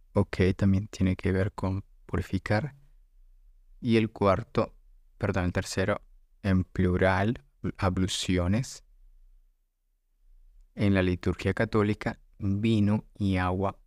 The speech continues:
con que el sacerdote realiza la ablución,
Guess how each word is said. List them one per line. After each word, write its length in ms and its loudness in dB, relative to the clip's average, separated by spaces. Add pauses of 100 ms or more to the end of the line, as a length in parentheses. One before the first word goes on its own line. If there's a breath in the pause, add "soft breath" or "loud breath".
con 240 -4
que 160 -2
el 100 0
sacerdote 680 -2
realiza 800 -2
la 300 0
ablución, 680 -4